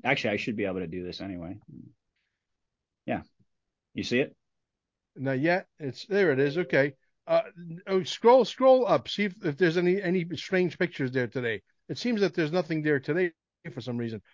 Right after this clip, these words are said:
Speaker 2: but there's been these strange pictures and messages on top of the debt clock, overlaid on top of it, sending us all kinds of, oh,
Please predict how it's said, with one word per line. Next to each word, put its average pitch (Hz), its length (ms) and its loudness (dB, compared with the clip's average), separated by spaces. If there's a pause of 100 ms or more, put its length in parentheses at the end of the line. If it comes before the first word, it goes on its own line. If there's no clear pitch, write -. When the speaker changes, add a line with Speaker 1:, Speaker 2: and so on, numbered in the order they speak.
(140)
Speaker 2:
but 156 100 -10
there's 190 120 2
been 190 180 -2
these 175 180 -6
strange 214 460 -2
pictures 214 360 -2
and 143 160 2
messages 190 640 2 (300)
on 165 160 2
top 254 320 0
of 147 120 -2
the 135 60 -2
debt 135 240 0
clock, 131 300 -2
overlaid 180 560 4
on 135 160 -2
top 180 280 0
of 127 120 0
it, 120 160 -4 (400)
sending 214 440 2
us 135 160 -2
all 190 200 0
kinds 180 320 2
of, 165 100 -2
oh, 180 180 -6